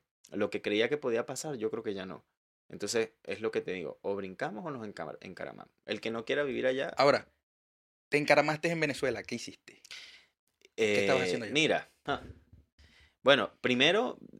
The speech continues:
Speaker 1: eh, llegué como reportero en Carauta Digital en Caracas.
Speaker 2: Ok.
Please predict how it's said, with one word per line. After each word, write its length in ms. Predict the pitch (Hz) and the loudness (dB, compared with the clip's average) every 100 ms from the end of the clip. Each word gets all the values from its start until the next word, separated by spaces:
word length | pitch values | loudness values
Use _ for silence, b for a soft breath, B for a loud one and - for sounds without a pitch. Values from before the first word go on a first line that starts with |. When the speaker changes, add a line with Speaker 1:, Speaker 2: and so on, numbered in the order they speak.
| 98 | -2
Speaker 1:
eh, 600 | 113 113 107 104 98 95 85 57 50 - | 6 8 8 6 4 2 0 -8 -16 -16
llegué 640 | - 107 107 117 135 147 | -2 0 4 6 8 6
como 200 | 147 143 | 2 0
reportero 440 | 117 110 101 107 110 | 2 2 2 0 -2
en 60 | 131 | 0
Carauta 320 | 117 104 123 | 0 2 0
Digital 320 | 120 95 101 | 0 -2 -4
en 60 | 110 | 0
Caracas. 360 | 90 - - - | -2 -2 -8 -18
Speaker 2:
Ok. 120 | - | -12